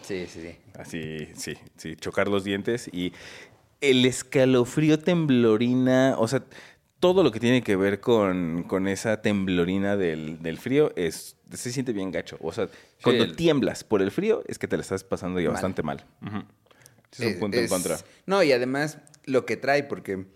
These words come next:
Speaker 1: Eh, las manos se vuelven inútiles, no puedes ni hablar, ¿no? O sea, cuando
Speaker 2: Sí.
Speaker 1: tiritas,
Speaker 2: Ujú.
Speaker 1: <laughs> ¿viste qué difícil?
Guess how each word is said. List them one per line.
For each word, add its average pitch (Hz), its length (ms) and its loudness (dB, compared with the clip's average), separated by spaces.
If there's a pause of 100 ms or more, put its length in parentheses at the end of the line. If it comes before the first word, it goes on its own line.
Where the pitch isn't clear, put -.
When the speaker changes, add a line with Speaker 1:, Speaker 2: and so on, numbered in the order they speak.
(380)
Speaker 1:
Eh, 98 640 -4
las 113 200 -2
manos 127 260 0
se 117 60 -8
vuelven 107 340 0
inútiles, 107 640 -4
no 120 140 -2
puedes 98 240 0
ni 90 140 -8
hablar, 101 540 -2
¿no? 120 240 -4
O 113 80 -4
sea, 110 160 -8 (840)
cuando 107 260 0
Speaker 2:
Sí. 104 60 -8 (120)
Speaker 1:
tiritas, 107 800 -10 (160)
Speaker 2:
Ujú. 120 540 -2 (500)
Speaker 1:
<laughs> 139 240 -4
¿viste 107 220 -6
qué 101 100 -8
difícil? 98 380 -10